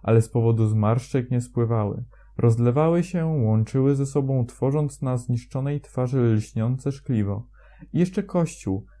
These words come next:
wieśniacy na chodnikach, czerwone geranium na grobach cmentarza. „Odmdlenie Pereza”, powiedziałbyś, połamany pajacyk. Ziemia koloru krwi spadająca na trumnę mamy,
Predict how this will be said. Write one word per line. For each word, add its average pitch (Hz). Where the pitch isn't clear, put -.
wieśniacy 123
na 131
chodnikach, 120
czerwone 135
geranium 127
na 113
grobach 110
cmentarza. 107
„Odmdlenie 120
Pereza”, 107
powiedziałbyś, 107
połamany 107
pajacyk. 104
Ziemia 139
koloru 131
krwi -
spadająca 120
na 113
trumnę 110
mamy, 104